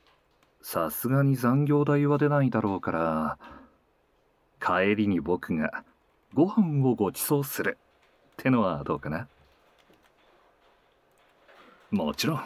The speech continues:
独り身だから仕事終わりはいつも外食でね。これを口実に一人寂しくご飯を食べなくていいから、僕もありがたい。というか、金曜日になると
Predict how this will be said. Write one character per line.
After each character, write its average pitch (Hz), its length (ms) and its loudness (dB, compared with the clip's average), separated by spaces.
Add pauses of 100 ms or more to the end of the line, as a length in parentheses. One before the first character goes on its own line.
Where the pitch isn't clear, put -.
(920)
独 113 120 0
り 113 60 6
身 110 80 6
だ 107 100 2
か 95 80 -4
ら 78 300 -4
仕 - 160 -2
事 113 180 2
終 107 100 4
わ 85 80 0
り 76 80 -6
は 69 160 -6
い 98 60 -2
つ - 100 -2
も 82 120 -2
外 80 200 -6
食 - 240 -4
で - 140 -4
ね。 - 320 -10 (720)
こ 135 140 4
れ 117 80 4
を 113 100 4
口 120 200 2
実 117 240 4
に 120 100 4
一 127 160 0
人 127 100 2
寂 117 220 0
し - 100 -4
く 107 140 -2
ご 123 140 0
飯 117 200 2
を 110 60 4
食 98 180 -4
べ 120 80 2
な 120 100 0
く - 100 -16
て 110 140 2
い 127 160 0
い - 20 -8
か 113 120 -2
ら、 - 240 -6 (540)
僕 - 300 -2
も 76 160 -2
あ 76 60 -2
り 80 80 -8
が 87 100 -6
た 95 100 -4
い。 - 60 -10 (2500)
と 143 180 2
い 139 180 4
う 123 100 -4
か、 71 380 -14 (1600)
金 120 260 2
曜 156 140 4
日 127 100 4
に 101 80 4
な 95 120 0
る 92 100 -2
と 80 340 -4